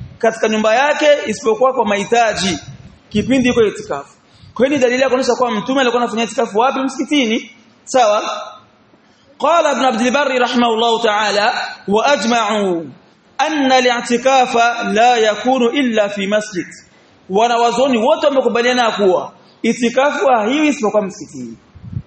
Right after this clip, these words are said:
Itikafu haiwi isipokuwa msikitini. طيب، المطلب الثاني، حكم الاعتكاف في غير المساجد الثلاثة. Ni ipi hukumu ya itikafu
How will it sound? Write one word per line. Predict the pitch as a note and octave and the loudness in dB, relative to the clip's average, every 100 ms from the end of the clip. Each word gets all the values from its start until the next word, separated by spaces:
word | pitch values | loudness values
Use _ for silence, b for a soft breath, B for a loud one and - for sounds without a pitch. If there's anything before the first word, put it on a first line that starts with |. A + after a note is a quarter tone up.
| _ | _
Itikafu | G3+ G#3 B3 B3 C4 | -6 -2 -2 0 2
haiwi | A#3+ G#3+ C#4+ D4+ | 2 2 0 -2
isipokuwa | C#4+ A3+ - C4+ D4+ E4 E4 - - - - | -2 -2 0 2 2 2 -4 -8 -12 -16 -6
msikitini. | F3+ F3+ E3+ F3 E3+ D3+ C#3+ - - - - _ - | -6 -6 -10 -8 -8 -8 -10 -14 -20 -16 -18 _ -2
طيب، | B3+ E4+ B3+ - - - - C4 | -2 -2 -6 -12 -14 -12 -4 -2
المطلب | C4 D4+ D4 C4 C4+ C4 | 0 0 0 0 0 0
الثاني، | - C4+ C4 A3+ A3 A3+ - - - - | 0 0 0 0 0 -2 -4 -12 -16 -4
حكم | D4 C#4+ B3+ B3 | -2 2 2 4
الاعتكاف | B3 A#3+ B3 A#3 B3 D4+ D#4+ - - - | 2 0 -2 2 2 2 0 -4 -12 -16
في | - A#3+ A3 | -2 0 2
غير | G#3 B3 D4+ C4+ | 2 0 0 -2
المساجد | A#3+ A3+ A3 A3 C4+ C4+ G#3+ A3 | -2 0 -2 0 0 2 0 0
الثلاثة. | A3 - A3 G3+ A3 G#3 G3 G3+ F#3 - - _ _ _ _ | -2 -4 -2 0 2 0 -2 0 -2 -4 -18 _ _ _ _
Ni | F#3+ C4+ | -2 0
ipi | C#4 A#3 | 0 0
hukumu | A#3+ B3+ A#3+ | 0 0 -2
ya | A3 | -2
itikafu | G#3 G#3 A3+ A#3+ A#3 A#3 A#3 | -2 -2 2 0 0 -4 -4